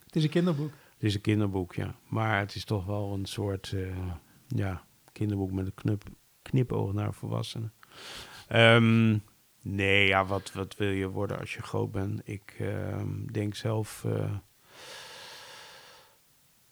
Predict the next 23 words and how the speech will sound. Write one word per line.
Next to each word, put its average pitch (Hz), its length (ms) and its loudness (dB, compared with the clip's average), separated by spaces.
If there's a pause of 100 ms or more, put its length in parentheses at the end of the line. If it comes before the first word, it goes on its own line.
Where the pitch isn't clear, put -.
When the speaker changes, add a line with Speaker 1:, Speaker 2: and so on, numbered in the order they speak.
(560)
Speaker 2:
ja, 90 400 -4
dat 95 160 -4
het 92 120 -6
best 98 240 -2
een 110 60 -2
beetje 104 300 0
de-, 101 200 2
in 101 140 -2
deze 101 300 0
lijn, 98 380 0
eh, 98 200 -2
mag 98 240 -4
doorgaan. 101 720 -2
En 98 60 -4
ik 92 100 -8
hoop 98 220 -6
dat 95 140 -8
dat 95 140 -8
nog 92 200 -6
een 92 180 -6
tijd 98 300 -6
lang 95 260 -6
kan. 113 380 -2